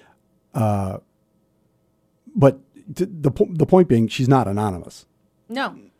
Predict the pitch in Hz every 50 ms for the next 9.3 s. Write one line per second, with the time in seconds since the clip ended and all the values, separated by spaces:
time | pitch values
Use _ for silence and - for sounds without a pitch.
0 | _ - 208 - - - 147 143 135 131 - 139 131 120 110 113 104 - - 127
1 | 113 107 101 95 101 110 110 247 107 82 78 82 82 - _ _ _ _ _ _
2 | _ _ _ _ - 135 123 117 113 110 110 104 - _ _ _ _ - - 147
3 | 131 123 120 117 117 - 170 160 156 147 - 135 120 123 117 113 110 110 113 110
4 | 110 107 98 - - - 117 110 107 104 - _ _ _ _ _ _ _ _ _
5 | - 131 - 117 101 95 104 120 120 - - 135 123 123 120 120 117 113 - _
6 | _ _ _ _ _ _ - 117 107 104 101 - - - _ - 175 139 127 165
7 | 185 160 151 165 160 160 143 151 165 160 - - 127 120 131 131 131 - - 143
8 | 139 151 - - 139 127 120 - - - 294 151 147 156 - 262 240 233 220 220
9 | 214 - 196 160 156